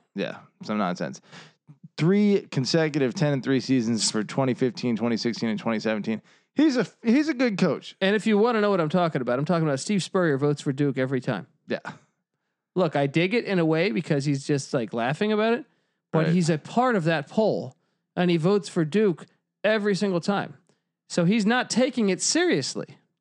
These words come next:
Speaker 1: Yeah. Yeah, yeah. When you think about this, that, uh, take out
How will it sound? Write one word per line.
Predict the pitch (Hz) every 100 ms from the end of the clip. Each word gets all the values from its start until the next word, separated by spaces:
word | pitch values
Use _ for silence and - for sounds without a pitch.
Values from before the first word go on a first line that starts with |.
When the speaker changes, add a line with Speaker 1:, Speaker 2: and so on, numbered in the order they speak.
| _ _ _ -
Speaker 1:
Yeah. | 78 - - _ _ _ _ _ _ _ 113
Yeah, | 110
yeah. | 85 - - _
When | 131 147
you | 175
think | 151 226 208
about | 185 151 123
this, | 123 95 -
that, | 117 113 98 - _ _ _ _ _ _ -
uh, | 101 98 95 92 87 - _ _ _ _
take | 160 202 208
out | 139 139 131 -